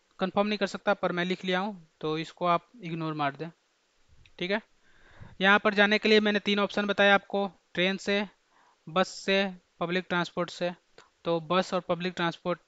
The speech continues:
ट्रा-, पब्लिक ट्रांसपोर्ट क्या, यहाँ पर मेरा कहने का मतलब ऑटो टाइप का था, तो इसलिए मैंने ये आपको रखा हूँ, ठीक है। जैसे मैंने यहाँ भी आपको वही चीज़ बता रहा हूँ कि तीन चार ऑप्शन है, बाइक टैक्सी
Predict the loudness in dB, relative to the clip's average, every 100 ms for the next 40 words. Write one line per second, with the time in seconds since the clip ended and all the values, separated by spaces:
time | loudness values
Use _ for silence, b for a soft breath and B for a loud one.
0 | -20 -6 -4 -2 -2 -2 -2 -2 -2 -6
1 | 0 2 2 0 -4 -4 -6 -2 0 0
2 | -4 -4 -6 -2 -4 -2 -6 -6 -4 -4
3 | -4 -6 -4 -4 -4 _ b b b _
4 | -10 -10 -6 -6 -4 -4 -4 -2 -2 -4
5 | _ -16 -16 _ -12 -12 -12 -14 -12 -8
6 | -6 -6 -8 _ _ _ -2 0 0 _
7 | _ _ _ _ _ _ _ _ B B
8 | B B B B B -20 _ -8 -6 -4
9 | -2 -2 0 0 0 -2 -6 _ _ _
10 | _ -8 -6 -4 -4 -6 -8 -6 -4 -4
11 | -6 -4 0 2 0 -4 -10 _ _ _
12 | _ -10 -8 -4 -2 -2 -2 -4 -8 -4
13 | 0 0 0 -4 -4 -10